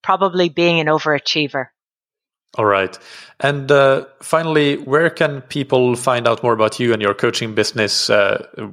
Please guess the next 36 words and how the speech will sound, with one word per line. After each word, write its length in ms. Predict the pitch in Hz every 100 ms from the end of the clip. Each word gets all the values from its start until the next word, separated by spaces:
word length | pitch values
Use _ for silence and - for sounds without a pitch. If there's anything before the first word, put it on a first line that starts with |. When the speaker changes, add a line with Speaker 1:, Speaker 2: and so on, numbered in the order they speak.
| -
Speaker 2:
web 320 | 120 117 107 -
address 540 | 117 110 110 - - -
and 240 | 104 101 101
social 300 | - 110 107
media 400 | 104 107 101 101
and 140 | 101
so 240 | - 104 -
on? 260 | - - _ _ _ _ _ _ - - - _ _ _ _ _
Speaker 1:
So 260 | - 202
my 480 | 190 196 190 196 196 160
website 880 | 185 240 247 - - - 220 214 190
has 220 | 185 185
not 240 | 196 -
been 100 | 185
updated 560 | 170 185 - 180 175 165
for 220 | - 180
years, 600 | 170 160 175 180 277 - -
but 140 | 190
it's 160 | 180 -
got 220 | 190 175
a 40 |
bit 160 | 160 190
of 100 | 165
a 40 |
skeleton. 640 | 165 - 196 190 180 208 254
It's, 260 | 196 - -
uh, 220 | 185 175 165
valburke 480 | 180 190 180 196 - - _
dot 180 | 180 175 -
com. 320 | 214 220 359 - - - - _
Um, 380 | 190 175 170 180 -
and 500 | 185 180 180 175 190 - -
Facebook, 460 | 233 247 - 233 - - _ _ _
same 260 | - 208 196
thing. 220 | - 185
It's 220 | 180 -